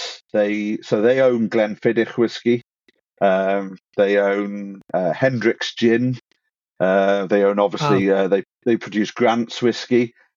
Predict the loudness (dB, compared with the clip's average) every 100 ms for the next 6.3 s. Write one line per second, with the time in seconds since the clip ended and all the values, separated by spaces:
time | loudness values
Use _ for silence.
0 | -4 -2 -2 -4 -6 -2 2 2 2 -2
1 | -2 -2 0 -2 -4 -2 2 2 2 0
2 | -2 -2 -2 -2 -4 -6 -6 -2 -2 -2
3 | -6 -2 0 0 0 -2 -2 -4 -4 -2
4 | -2 -2 -2 -2 -2 -8 -2 0 0 0
5 | 0 0 0 2 4 2 2 -2 -2 -2
6 | -2 -4